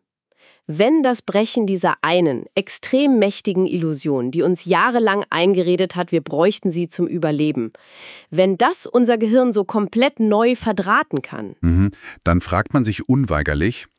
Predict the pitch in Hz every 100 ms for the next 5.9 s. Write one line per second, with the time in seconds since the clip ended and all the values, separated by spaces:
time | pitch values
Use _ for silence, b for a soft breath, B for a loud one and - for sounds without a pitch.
0 | b b b b b b _ - 67 110
1 | 170 - 143 _ 131 175 131 78 80 113
2 | _ - - 104 113 107 104 _ 160 165
3 | 127 - 113 113 - 101 98 85 78 90
4 | 123 - 170 151 - 82 73 85 73 73
5 | 73 78 71 76 78 71 80 95